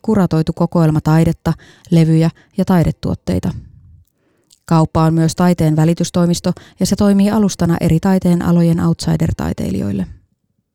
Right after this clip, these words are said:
Pertin valinta tuottaa Outsider Art Festivalia, O A F, jota se järjestää yhdessä Autismisäätiön ja mielenterveysjärjestö Kukunori ry:n kanssa. O A F syntyi, kun Pertin valinnan väki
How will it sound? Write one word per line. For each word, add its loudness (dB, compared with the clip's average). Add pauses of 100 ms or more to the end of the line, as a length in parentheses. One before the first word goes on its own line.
(600)
Pertin 2
valinta 2
tuottaa 0
Outsider 0
Art 0
Festivalia, 0 (540)
O 2
A 0
F, -8 (580)
jota 2
se 2
järjestää 2
yhdessä 0
Autismisäätiön 0 (240)
ja 2
mielenterveysjärjestö 2 (140)
Kukunori 0 (120)
ry:n -2
kanssa. -6 (680)
O 2
A 2
F 2
syntyi, 0 (260)
kun 0
Pertin 0
valinnan 2
väki -2